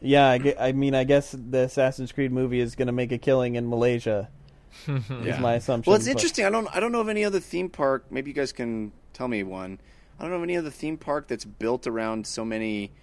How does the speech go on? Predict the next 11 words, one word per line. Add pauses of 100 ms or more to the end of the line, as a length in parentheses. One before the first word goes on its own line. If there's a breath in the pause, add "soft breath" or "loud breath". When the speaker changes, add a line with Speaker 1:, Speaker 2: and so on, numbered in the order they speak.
(220 soft breath)
Speaker 2:
what
would (380)
theoretically
be
M-rated (100)
things.
Like,
you
Speaker 1:
Yeah.
Speaker 2:
know,
like,